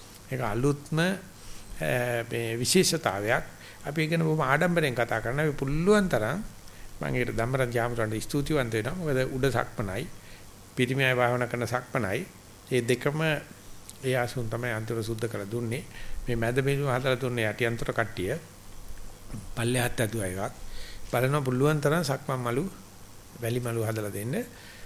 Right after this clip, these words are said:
දකින්නකොට බඩ පිරෙනවා. සක්මන් මලුවක් අතු ගෑවත් ඇති.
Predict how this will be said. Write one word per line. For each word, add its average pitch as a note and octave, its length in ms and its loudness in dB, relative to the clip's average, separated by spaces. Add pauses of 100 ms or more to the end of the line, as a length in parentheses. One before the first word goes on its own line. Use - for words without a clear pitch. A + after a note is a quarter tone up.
(300)
දකින්නකොට G3 560 4
බඩ F#3+ 200 4
පිරෙනවා. F#2 380 -4 (640)
සක්මන් C3+ 400 -2
මලුවක් E3+ 320 2 (100)
අතු - 280 0
ගෑවත් A#2+ 460 6
ඇති. - 200 -6